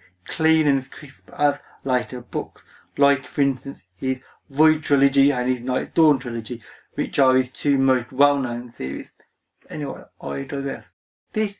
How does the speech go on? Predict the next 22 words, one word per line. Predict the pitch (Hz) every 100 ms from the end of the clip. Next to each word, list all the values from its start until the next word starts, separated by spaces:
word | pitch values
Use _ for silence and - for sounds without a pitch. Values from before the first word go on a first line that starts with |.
| _ _ _
is | 190 180 -
a | 170 170
science | 165 208 202
fiction | - 185 - 165 -
thriller | - 220 202
series, | 180 170 180 247 254 _ _ _ - _ _
and | - 175 175 175 _ _ -
in | 202 208
the | 196 180 - _ _ _
first | _ 233 220 -
book, | 170 165 214 - _ _ _ _
Greg | - 196
Mandel, | 180 170 160 170 202 202 _ _ _
which | -
is | 151
obviously | 135 - 139
the | 127
main | 131 127 127
character's | - 127 127 - 117
name, | 127 175 202 202 - _ - _ _ _ _ _ _
is | 190 175 175
a | 185 185 185